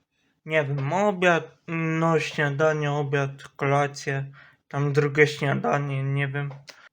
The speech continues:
I jak ten się te pobiera, y, no, plugin do O B S-a, bo jest plugin ten u takiego, no, youtubera zobaczyłem,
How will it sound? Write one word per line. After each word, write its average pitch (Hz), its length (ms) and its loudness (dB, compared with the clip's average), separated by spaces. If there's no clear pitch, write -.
I 151 800 -6
jak 139 320 -8
ten 156 400 -2
się - 260 -10
te 147 360 4
pobiera, 151 680 4
y, 151 260 2
no, 165 580 -4
plugin 175 580 4
do 160 200 6
O 151 40 6
B 147 200 4
S-a, 170 380 0
bo 151 400 -4
jest 147 360 -6
plugin 143 840 0
ten 147 280 -6
u 175 120 -12
takiego, 160 680 6
no, 160 500 2
youtubera 156 920 0
zobaczyłem, 147 880 -2